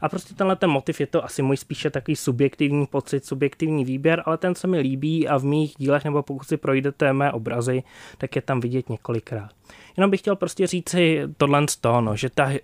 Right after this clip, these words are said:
že ty dějiny jsou jeden velký propletený provazec spíše než nějaké kusy, nějaké úseky, které jsou zpřelámané nějakými významnými historickými událostmi. A všechno souvisí v těch, tý, té historii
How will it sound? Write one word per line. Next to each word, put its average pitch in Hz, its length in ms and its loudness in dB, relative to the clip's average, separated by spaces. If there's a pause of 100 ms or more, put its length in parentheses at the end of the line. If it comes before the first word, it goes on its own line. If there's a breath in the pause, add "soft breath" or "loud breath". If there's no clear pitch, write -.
(340)
že 151 80 2
ty 147 140 0
dějiny 147 440 4
jsou 143 380 6 (300 loud breath)
jeden 165 360 6
velký 160 500 2
propletený 160 760 2
provazec 135 560 2
spíše - 520 -2
než 143 240 0
nějaké 135 480 2
kusy, 131 400 -2
nějaké 139 420 0
úseky, 139 600 -4 (260 loud breath)
které 139 240 4
jsou 156 160 0
zpřelámané 131 760 2
nějakými 127 460 -4
významnými 120 560 -4
historickými 113 720 -6
událostmi. 107 640 -12 (300 loud breath)
A 123 60 -10
všechno 135 280 -6
souvisí 123 440 -6
v - 80 -18
těch, 127 380 -10
tý, 120 220 -4 (100)
té 131 120 0
historii 120 640 -4